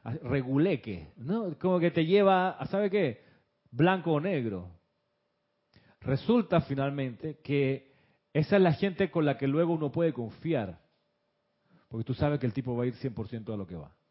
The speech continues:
O sea, no te va a salir con un strike raro de que no, que ahora no, que mira, que no. El tipo está, es,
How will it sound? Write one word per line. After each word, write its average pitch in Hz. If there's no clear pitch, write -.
O -
sea, 113
no 120
te 135
va 143
a 147
salir 151
con 143
un 143
strike 143
raro 135
de 113
que 113
no, 127
que 127
ahora 123
no, 135
que 120
mira, 131
que 107
no. 123
El 117
tipo 147
está, 151
es, 123